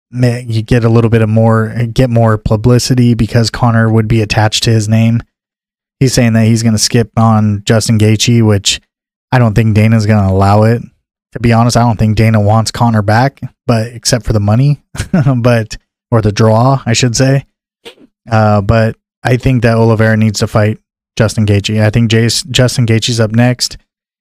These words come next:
He's the worthy opponent, and I think that's the fight that they need to make. But we'll see what happens. Um, we'll see what the fight they make.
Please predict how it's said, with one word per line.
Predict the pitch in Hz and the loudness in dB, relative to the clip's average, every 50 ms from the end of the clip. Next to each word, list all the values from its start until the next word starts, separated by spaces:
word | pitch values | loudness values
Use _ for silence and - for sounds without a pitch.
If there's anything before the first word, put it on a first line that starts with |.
| _ - | _ -2
He's | 139 123 107 | -2 0 2
the | 107 113 | 0 0
worthy | 113 123 120 113 120 117 | 0 0 0 2 2 0
opponent, | 110 - 120 120 123 123 123 123 | 0 0 0 0 0 0 0 0
and | 123 113 | -2 -2
I | 113 107 | -4 -4
think | 101 - 123 110 104 | -4 -6 -8 -8 -6
that's | 117 113 107 - - | -6 -6 -6 -8 -10
the | - 117 | -10 -10
fight | - - 113 110 104 - | -10 -6 -6 -6 -4 -4
that | 113 104 | -4 -2
they | - 117 117 | 0 0 0
need | 117 117 113 107 | 2 0 0 0
to | 113 | 2
make. | 117 123 127 131 131 - - _ _ _ _ _ _ _ _ _ _ _ _ - | 2 2 2 2 -2 -4 -12 _ _ _ _ _ _ _ _ _ _ _ _ -2
But | 143 143 131 - _ _ _ _ - | 0 0 0 -4 _ _ _ _ -2
we'll | 135 131 117 | 0 0 0
see | - - 131 | 2 0 0
what | 120 110 110 | 2 2 2
happens. | 120 120 120 - 131 131 131 127 123 - - - - | 2 0 0 0 -2 0 0 -2 -2 -4 -10 -12 -8
Um, | 123 120 113 113 113 110 110 | -4 -2 0 0 0 0 0
we'll | 113 107 | -2 -2
see | - - 123 117 117 | -4 -4 -2 0 0
what | 117 113 117 117 107 104 | 2 2 2 2 0 0
the | 110 113 113 113 110 110 107 | 0 2 2 2 2 2 0
fight | - 123 117 113 - | 0 0 0 0 0
they | 117 | 0
make. | 117 127 143 143 - - - | 0 2 0 0 -2 -4 -12